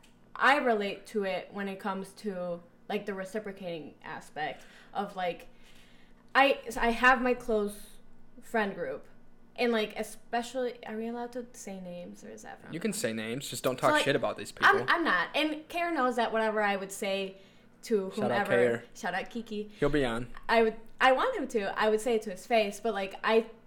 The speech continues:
Speaker 1: I text him all the time. And, like, he's a busy dude. He's, uh, out here grinding with the Pistons and whatnots. But
Speaker 2: Smart man.
Speaker 1: Yep. And, um, like, I would text him, and at times it just, like,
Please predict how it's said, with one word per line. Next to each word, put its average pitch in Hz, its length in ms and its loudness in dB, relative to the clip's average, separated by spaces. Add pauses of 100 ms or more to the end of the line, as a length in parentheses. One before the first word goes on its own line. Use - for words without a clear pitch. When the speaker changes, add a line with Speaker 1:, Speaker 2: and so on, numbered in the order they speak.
(100)
Speaker 1:
I 247 140 6
text 294 300 -2
him 254 80 0
all 208 80 0
the 190 80 0
time. 190 180 -6
And, 240 80 -4
like, 349 140 0
he's 427 160 4
a 370 40 -2
busy 214 260 0
dude. 180 340 -6
He's, 208 260 -2
uh, 185 300 -2 (420)
out 202 180 0
here 196 180 -4
grinding 190 380 -4
with 185 140 -10
the - 60 -14
Pistons 180 520 -10
and 185 160 -12
whatnots. 175 520 -10 (680)
But 196 220 2
Speaker 2:
Smart 117 200 -2
man. 113 280 -8 (320)
Speaker 1:
Yep. 190 200 -6 (360)
And, 233 320 4
um, 202 400 0 (180)
like, 285 240 4
I 302 80 10
would 339 140 4
text 320 260 0
him, 269 80 2
and 247 100 4
at 208 160 -2
times 233 340 2
it 240 100 4
just, - 160 0
like, 175 240 -2